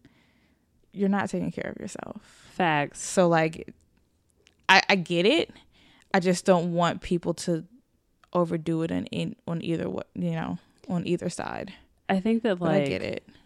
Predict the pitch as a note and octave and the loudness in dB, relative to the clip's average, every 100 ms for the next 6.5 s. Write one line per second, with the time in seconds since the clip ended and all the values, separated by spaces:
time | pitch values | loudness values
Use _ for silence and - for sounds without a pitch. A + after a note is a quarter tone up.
0 | _ F3 E3 D#3 E3 - D#3+ D#3 D#3 C3+ | _ -2 0 0 -2 0 0 0 0 -2
1 | C#3 - D3+ D3 D3 C#3 - D#3 F3 D#3+ | -4 -2 -6 -2 -2 0 -2 -2 2 2
2 | D#3+ D#3 - - E3 D#3 C#3+ C#3 D3 C#3+ | 2 -4 -6 -2 -2 0 -4 -4 -6 -6
3 | - - - _ _ _ _ - - E3 | -8 -10 -12 _ _ _ _ -4 0 2
4 | F3 D3+ D3+ D3+ _ _ _ _ _ _ | 0 -4 -6 -12 _ _ _ _ _ _
5 | _ _ _ _ _ _ _ - D#3+ D3+ | _ _ _ _ _ _ _ -2 0 2
6 | D3+ D3 C#3 C3 | 2 0 -2 -4